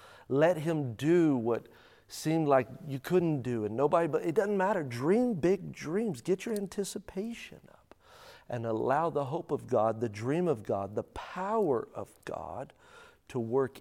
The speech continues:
in and through your life so that you can live a life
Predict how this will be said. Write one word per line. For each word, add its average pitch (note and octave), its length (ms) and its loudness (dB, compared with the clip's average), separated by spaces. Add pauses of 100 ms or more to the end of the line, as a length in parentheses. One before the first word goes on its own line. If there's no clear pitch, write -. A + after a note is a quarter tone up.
in F3+ 220 2
and F3+ 200 0
through D3 200 -2
your C#3 220 -4
life F#2+ 440 -8 (380)
so - 360 -2
that G3 260 0
you F3 80 0
can C3+ 220 0
live C3 160 4
a A#2+ 60 2
life G#2 360 -2